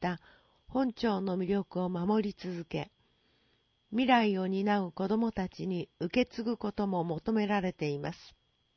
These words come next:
町民の皆様から寄せられた多くの思いや希望を大切にし、少子高齢化や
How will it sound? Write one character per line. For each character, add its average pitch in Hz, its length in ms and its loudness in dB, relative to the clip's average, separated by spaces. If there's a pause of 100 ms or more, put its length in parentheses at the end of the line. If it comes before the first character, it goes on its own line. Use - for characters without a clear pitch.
(1300)
町 262 240 4
民 254 240 2
の 240 100 2
皆 233 260 2
様 196 300 -2
か 185 160 -2
ら 175 160 0
寄 185 120 -2
せ 233 180 0
ら 214 140 4
れ 208 140 0
た 196 280 -2 (480)
多 277 240 4
く - 160 -4
の 190 240 0
思 208 240 4
い 214 80 2
や 180 160 0
希 196 220 -4
望 208 260 2
を 196 80 -2
大 208 300 -2
切 214 320 -4
に 185 140 -4
し、 - 280 -10 (920)
少 269 340 2
子 - 280 -6
高 214 260 2
齢 208 180 2
化 - 140 -2
や 190 320 0